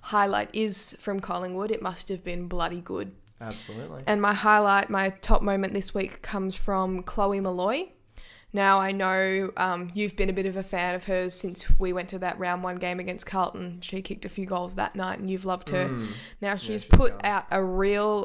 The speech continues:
Speaker 1: goal of the year contender with a snap from forty metres out on a decent angle. So,
Speaker 2: Lovely.
Speaker 1: um, that was really, really exciting. Obviously, one of the first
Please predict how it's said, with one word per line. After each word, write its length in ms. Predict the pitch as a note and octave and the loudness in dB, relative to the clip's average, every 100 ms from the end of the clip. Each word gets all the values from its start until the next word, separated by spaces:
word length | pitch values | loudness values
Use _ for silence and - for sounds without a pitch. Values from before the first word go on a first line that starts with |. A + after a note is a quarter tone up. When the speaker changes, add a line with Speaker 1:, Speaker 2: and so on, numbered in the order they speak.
| - | -2
Speaker 1:
goal 240 | G3 G3 | 0 2
of 120 | F#3+ F#3 | 2 -2
the 80 | |
year 180 | F#3+ F#3+ | -2 -2
contender 760 | F#3+ G3+ - F#3+ F#3 F#3 A#3 C#4 - - _ | -2 -4 -4 -4 0 2 2 0 -10 -20 _
with 480 | G#3 F#3+ F#3+ F#3+ F#3+ - | -4 0 2 0 -2 -4
a 320 | F#3 F#3 F#3+ | -2 -2 0
snap 480 | - - A3+ A3 - | 2 2 4 2 10
from 240 | - G3 | 10 10
forty 320 | F#3+ - G3+ F#3+ | -4 -4 0 0
metres 300 | F#3 F#3 F#3 | 0 -2 -2
out 200 | F3+ F#3 | 0 0
on 140 | F#3 | -4
a 60 | F3+ | -4
decent 340 | F3+ F3 E3+ | -4 -4 -4
angle. 320 | F#3 A3+ A3 | -2 0 0
So, 480 | F#3 - F#3+ F#3 F3+ | 0 -2 0 0 0
Speaker 2:
Lovely. 260 | G3+ C3+ A#2 - - - - | -2 -10 -12 -14 -20 -20 -2
Speaker 1:
um, 480 | G#3 G3+ G3 G3 G3 | 2 4 4 0 2
that 180 | A3 - | 4 4
was 160 | G3+ F#3 | 0 0
really, 360 | G3 G3+ G3 | 2 2 2
really 220 | F#3+ F#3 F#3 | 2 0 -2
exciting. 720 | - - F#3+ G#3+ C4+ E4 D#4+ - | -2 2 2 4 0 -2 -4 -2
Obviously, 480 | G3+ G#3 - G#3+ G3+ | -2 -2 0 0 0
one 200 | G3 G3 | 0 -2
of 140 | G3 | -2
the 360 | G3 F#3+ F#3+ F#3+ | 2 4 4 2
first 460 | - G3 F#3+ - | 0 0 0 -6